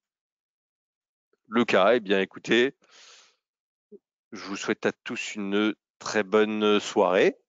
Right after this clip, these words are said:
Et puis, euh, n'hésitez pas à nous contacter si vous avez, euh, la moindre question. Nos équipes, que ce soit nos équipes commerciales ou support client, sont à votre disposition. Merci, monsieur Bukinx,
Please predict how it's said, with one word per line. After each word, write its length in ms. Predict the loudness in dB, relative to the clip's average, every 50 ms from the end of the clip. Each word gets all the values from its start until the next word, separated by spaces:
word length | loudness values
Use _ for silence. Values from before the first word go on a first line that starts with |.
| _ _ _ _ _ _ _ _ _ _ _ _ _ -18 -18 _ _ _ -4
Et 180 | -2 -2 -2
puis, 460 | -2 _ -8 -10 -6 -4 -2 2 2 4
euh, 140 | 4 2
n'hésitez 400 | 2 -2 -4 -6 -6 -6 -4 -4
pas 140 | -2 0 0
à 20 | 0
nous 120 | -2 -4
contacter 420 | -8 -10 -10 -10 -10 -8 -8 -8
si 200 | -8 -8 -12 -16
vous 220 | -16 -18 -16 -14 -14
avez, 340 | -12 -8 -6 -6 -4 -2 -4
euh, 260 | -4 -4 -6 -8 -10 -14 _ _ _ _ _ _ _ _ _ _ _ _ _
la 100 | -4 0
moindre 280 | 2 2 2 4 2 2
question. 360 | 2 0 -2 0 0 -2 0
Nos 160 | 0 0 2
équipes, 380 | 2 2 0 0 -2 -6 -6 -4
que 120 | -6 -8
ce 100 | -8 -8
soit 160 | -6 -6 -4
nos 100 | -4 -2
équipes 380 | -4 -4 -6 -8 -10 -14 -20 _
commerciales 540 | -10 -10 -10 -10 -10 -6 -4 -2 -2 -2 -4
ou 240 | -8 -10 -12 -16 -20 _ _ _ -14
support 360 | -12 -8 -4 -2 -2 -2 -2
client, 320 | -2 0 0 0 0 -2 _ _ _ _ _
sont 240 | _ -10 -8 -2 0
à 140 | 0 0 0 -2 _
votre 240 | -12 -10 -10 -10 -10
disposition. 800 | -12 -20 -18 -12 -8 -6 -6 -4 -4 -4 -2 0 0 -2 -2 -6 _ _ _ _ _ _ _ _ _ _ _ _ _ _ _ _ _ _ _ _ _ _ _ _ _ _ _ _ _ _ _ _ _ _ _ _ _ _ -8
Merci, 400 | -4 -2 -2 -2 -4 -8 -10 -10
monsieur 280 | -10 -10 -12 -14 -18 -18
Bukinx, 720 | -20 -12 -6 -4 -2 -2 -2 -2 -4 -6 -8 -4 0